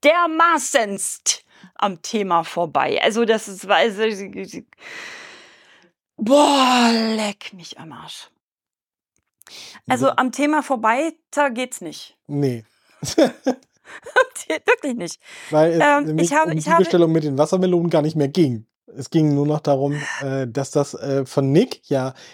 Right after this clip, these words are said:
Speaker 2: in der vorigen Mail mit dem aktuellen Vorgang vermischt wurde. Ne?
Speaker 1: Da habe ich tatsächlich gedacht, es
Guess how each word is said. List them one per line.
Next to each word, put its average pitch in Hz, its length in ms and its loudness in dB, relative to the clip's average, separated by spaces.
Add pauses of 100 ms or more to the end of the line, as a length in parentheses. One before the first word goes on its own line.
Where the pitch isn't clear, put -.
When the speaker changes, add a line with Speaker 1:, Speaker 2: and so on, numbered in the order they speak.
Speaker 2:
in 147 120 -2
der 143 140 4
vorigen 202 480 0
Mail 180 300 2 (240)
mit 160 200 2
dem 170 220 4
aktuellen 165 580 -2
Vorgang 156 420 0
vermischt 175 480 2
wurde. 139 460 4 (360)
Ne? - 140 -6
Speaker 1:
Da 370 120 4 (180)
habe 349 180 2
ich 311 100 -6
tatsächlich 302 720 -2
gedacht, 269 600 0
es 233 320 -4